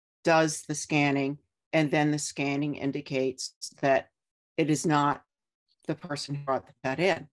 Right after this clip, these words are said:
So, <clears throat> you know, what happens? And then that also brings in what we talked about earlier is the veterinary client patient relationship,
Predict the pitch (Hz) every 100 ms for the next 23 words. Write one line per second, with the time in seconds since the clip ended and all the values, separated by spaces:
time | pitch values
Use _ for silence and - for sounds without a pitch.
0 | _ - - _ - - - 226 175 170
1 | - _ 254 254 214 139 127 _ _ _
2 | - 156 147 143 156 165 170 165 - -
3 | - - - _ - - - 147 143 139
4 | 143 - - 160 170 165 156 - 151 156
5 | - 135 151 147 147 143 139 139 135 143
6 | 135 139 - 139 - 147 147 143 139 139
7 | 139 139 - 135 139 139 139 135 135 -
8 | 139 127 - 131 127 - - 131 147 143
9 | - - - -